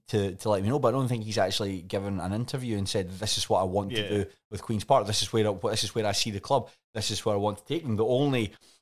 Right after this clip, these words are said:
Speaker 1: interview or, or that went behind the scenes, I think it was a bit of a, I think it was the Eye, the Eye paper, a bit of a puff piece about their academy and what they were looking to do,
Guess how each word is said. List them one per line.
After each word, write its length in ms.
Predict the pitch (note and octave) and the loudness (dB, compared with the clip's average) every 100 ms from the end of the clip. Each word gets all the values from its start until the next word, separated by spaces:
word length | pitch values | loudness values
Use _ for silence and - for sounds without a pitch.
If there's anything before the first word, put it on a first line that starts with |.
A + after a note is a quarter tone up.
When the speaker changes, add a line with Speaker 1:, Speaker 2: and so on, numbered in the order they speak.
| - | -4
Speaker 1:
interview 500 | A2 C3 D#3 C3 G#2+ | -2 2 2 4 4
or, 140 | G#2 | 4
or 240 | E2+ F#2+ F#2+ | 4 -2 -4
that 180 | G#2 G#2 A2 | -6 -4 -2
went 160 | G#2+ | -2
behind 260 | F#2+ G#2+ F#2+ | 0 0 0
the 60 | |
scenes, 300 | - C3 C3 | 0 2 4
I 40 | A#2 | 2
think 80 | B2+ | 2
it 40 | |
was 80 | A2+ | 2
a 40 | |
bit 80 | G#2+ | 2
of 120 | G2+ | 4
a, 40 | G#2 | 2
I 120 | F#2+ - _ - | 2 -4 _ -8
think 100 | B2+ | -6
it 40 | A#2 | -2
was 120 | G#2+ | -4
the 100 | - | -4
Eye, 380 | A2 C3+ D3 C3+ _ _ - | -2 -2 -2 -4 _ _ -8
the 60 | G#2 | -4
Eye 100 | C3+ | -2
paper, 340 | - D3 D#3+ | 0 0 2
a 120 | D3 - _ - | 2 0 _ -2
bit 100 | C3 | 0
of 60 | |
a 60 | B2 | 0
puff 340 | - D3 - - | 0 0 0 -2
piece 380 | E3+ C#3 - - _ _ _ - | 0 2 0 -2 _ _ _ -4
about 580 | G#2 B2 B2 A#2+ A2+ A#2 | 4 6 8 6 4 4
their 300 | A#2 A2+ A2 | 6 6 4
academy 600 | G#2 - B2 C3 C3+ C3 | 0 2 4 4 2 2
and 140 | A#2+ | 2
what 140 | B2+ B2 | 2 2
they 60 | |
were 120 | A#2 | 2
looking 300 | A#2 A#2+ B2 | 2 2 0
to 140 | A2+ A2+ | 2 2
do, 380 | C3+ D3+ D3+ | 4 4 2